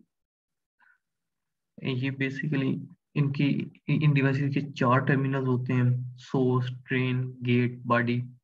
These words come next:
और, अम, ये पूरा एक field है integrated circuit fabrication process का। उनमें बड़ी detail से ये devices fabricate क-, कैसे होती हैं, work कैसे करती हैं,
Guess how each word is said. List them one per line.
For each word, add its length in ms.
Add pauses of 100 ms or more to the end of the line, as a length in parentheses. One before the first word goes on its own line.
(760)
और, 240
अम, 520 (600)
ये 120
पूरा 480
एक 140 (220)
field 320
है 460 (320)
integrated 560
circuit 300
fabrication 720
process 380
का। 460 (280)
उनमें 340
बड़ी 180
detail 480
से 240
ये 320
devices 460
fabricate 580
क-, 260
कैसे 260
होती 280
हैं, 180
work 360
कैसे 220
करती 420
हैं, 160